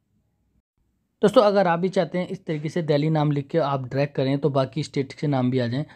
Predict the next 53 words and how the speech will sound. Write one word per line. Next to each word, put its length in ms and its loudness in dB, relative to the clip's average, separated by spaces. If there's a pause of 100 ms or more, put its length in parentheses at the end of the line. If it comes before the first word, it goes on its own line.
(180)
तो 60 -14
इसके 240 -6
लिए 120 4
आपको 220 -2
क्या 140 0
करना 200 0
पड़ेगा, 260 -4
यहाँ 160 0
सेल 200 -4
पे 100 -8
क्लिक 200 -12
करिए, 300 -2
यहाँ 200 -2 (180)
फाइल 200 0
में 100 0
जाइए, 320 -2 (420)
फाइल 160 0
में 100 0
जाने 180 0
के 40 -4
बाद 160 0
यहाँ 120 0
मोर 280 2
में 140 -2
जाइए, 300 -2 (320)
यहाँ 120 -2
पे 200 -2
ऑप्शन 360 -2
पे 100 -6
क्लिक 280 -10
करिए। 340 -6 (580)
ऑप्शन 240 -2
पे 80 2
क्लिक 200 -2
करने 160 2
के 60 -2
बाद 120 2
ये 140 2
डायलॉग 260 2
बॉक्स 200 -2
खुलेगा। 320 -2
यहाँ 220 -4
पे 240 -4
इस 160 -10
डायलॉग 220 -2
बॉक्स 260 -8
में 80 -2
आपको 440 -6 (1400)
एडवांस 360 2
ऑप्शन 240 -2
में 120 2
जाना 240 0
है। 120 -8